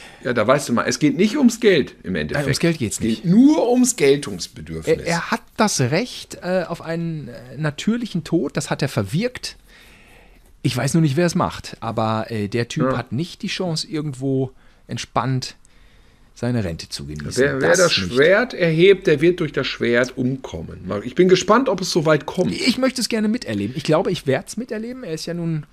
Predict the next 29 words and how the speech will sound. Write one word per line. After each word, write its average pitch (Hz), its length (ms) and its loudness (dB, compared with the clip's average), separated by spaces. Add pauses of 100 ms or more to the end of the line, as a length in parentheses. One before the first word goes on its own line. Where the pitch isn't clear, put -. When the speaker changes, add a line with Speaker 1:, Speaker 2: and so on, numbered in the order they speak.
(120)
Speaker 2:
knapp - 280 -4
siebzig. - 480 -4 (1080)
Speaker 1:
Erst 165 280 2
werden 165 220 4
wir 156 100 4
den 147 160 2
ganz 143 260 0
großen 101 300 -4
Klötenvergleich 82 840 -4
mitkriegen. 85 360 -4
Speaker 2:
Ja. 160 180 -4 (120)
Speaker 1:
Also 120 220 0
im 185 80 2
Idealfall 202 640 2
der 151 140 2
Präsident 139 760 -2
der 120 160 -2
Ukraine 104 540 -4
hier, 80 200 -4
Selenskyj. 90 800 -6
Das 120 200 -4
wird 180 160 2
ein 127 80 -2
bitterer 156 400 -2
Abgang. 80 360 -6
Also 107 280 0
wenn 170 160 2
er 170 180 -2
überlebt 139 800 -2